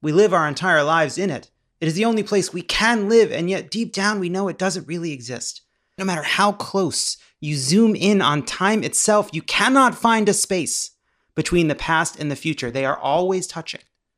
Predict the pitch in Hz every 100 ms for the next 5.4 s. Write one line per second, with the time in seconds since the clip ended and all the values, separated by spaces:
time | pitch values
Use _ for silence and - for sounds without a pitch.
0 | _ _ _ _ _ 147 143 143 - 156
1 | 170 165 151 127 131 - 123 120 117 107
2 | 117 - 110 135 - 143 156 143 127 -
3 | 165 156 185 220 175 - 226 233 202 202
4 | - 131 120 113 - _ _ _ _ _
5 | - 214 -